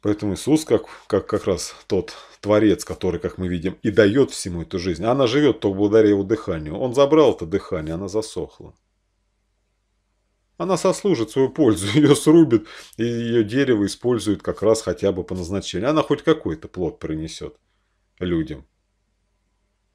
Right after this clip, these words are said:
Раз уж она лиственное дерево. Лиственные деревья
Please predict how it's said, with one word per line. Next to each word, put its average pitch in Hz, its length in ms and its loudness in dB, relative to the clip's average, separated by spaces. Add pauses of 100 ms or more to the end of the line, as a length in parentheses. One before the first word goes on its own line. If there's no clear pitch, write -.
(460)
Раз 92 220 0
уж 92 140 -8
она 90 140 -4
лиственное 85 520 -4
дерево. 76 320 -6
Лиственные 139 420 -4
деревья 104 480 0